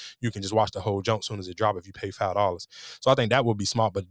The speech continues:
Joe Budden with that Doctor Umar junk, he almost had me. I was like, "Dog, if that Patreon junk was almost like a OnlyFans situation." Ooh, and I got a good co-, topic right now. Yeah, it, it would have been easy to buy real quick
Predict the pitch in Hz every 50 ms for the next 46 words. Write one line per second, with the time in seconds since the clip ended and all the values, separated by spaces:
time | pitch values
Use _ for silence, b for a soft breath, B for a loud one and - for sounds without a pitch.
0 | _ _ - 113 131 127 120 131 127 117 110 120 123 113 131 123 123 - 123 139
1 | 147 143 139 139 147 139 117 117 113 120 117 117 110 113 117 104 98 113 139 143
2 | 123 101 110 104 95 113 160 - - 190 190 185 - 170 170 160 156 131 151 156
3 | 143 135 120 - 131 139 143 143 139 127 - 131 123 117 113 - _ _ _ _
4 | _ _ _ _ _ - - - - 135 156 156 156 151 - 147 147 151 156 156
5 | 143 - 156 - 160 151 151 - - _ - 131 131 123 123 123 131 147 156 -
6 | 117 95 90 95 104 92 - - 85 - - - 107 98 - - 90 92 90 92
7 | 92 87 - B B B B B B B B B B B _ _ _ _ _ _
8 | _ _ - - - 175 160 - - 139 127 135 - - 143 147 147 135 131 127
9 | 131 131 117 120 113 110 104 104 98 - 104 131 139 - - 110 104